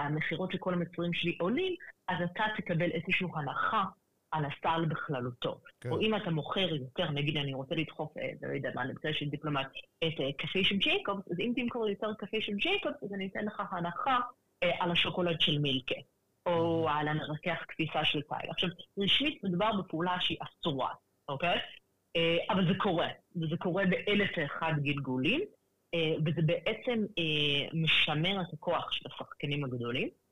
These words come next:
Speaker 1: ומרתיע, אה, את כניסתם של שחקנים חדשים, ואנחנו רוצים, אה, לפצח את זה, אנחנו רוצים לייצר מצב שבו, אה, בעצם אין, אין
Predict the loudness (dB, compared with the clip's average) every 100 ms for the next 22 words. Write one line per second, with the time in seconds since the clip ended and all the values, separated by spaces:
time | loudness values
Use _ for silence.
0 | -16 -12 0 4 4 4 0 0 -2 -4
1 | _ -2 0 2 0 -2 -2 -2 -2 -2
2 | -2 -2 -4 -8 -4 -2 -2 -4 0 0
3 | 0 -4 -2 -2 -2 -2 -2 -2 -4 -4
4 | -2 0 0 -2 -4 -10 -10 -4 -2 -2
5 | 0 0 0 -2 -2 -4 -4 -4 -6 -4
6 | -2 -2 0 -2 -4 -4 -2 -4 -2 -2
7 | 0 -2 0 2 2 0 -8 _ _ -2
8 | 0 2 2 2 0 0 0 0 -2 0
9 | 2 2 2 2